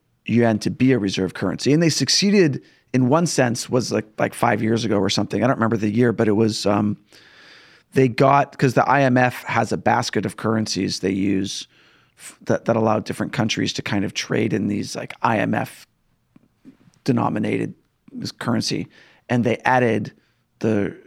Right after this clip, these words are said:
the yuan, the renminbi, into the basket that included dollars and euros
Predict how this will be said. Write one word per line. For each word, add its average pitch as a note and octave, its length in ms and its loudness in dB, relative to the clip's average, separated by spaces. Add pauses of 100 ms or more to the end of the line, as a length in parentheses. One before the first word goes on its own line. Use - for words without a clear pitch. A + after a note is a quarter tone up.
(220)
the G#2+ 100 0
yuan, G#2+ 320 2
the - 80 -4
renminbi, G#2+ 720 0 (280)
into A#2+ 200 0
the G#2+ 100 -2
basket A2 420 -2
that G2 140 -2
included G#2 440 -4
dollars G#2 520 -2
and G#2 220 -4
euros - 500 -4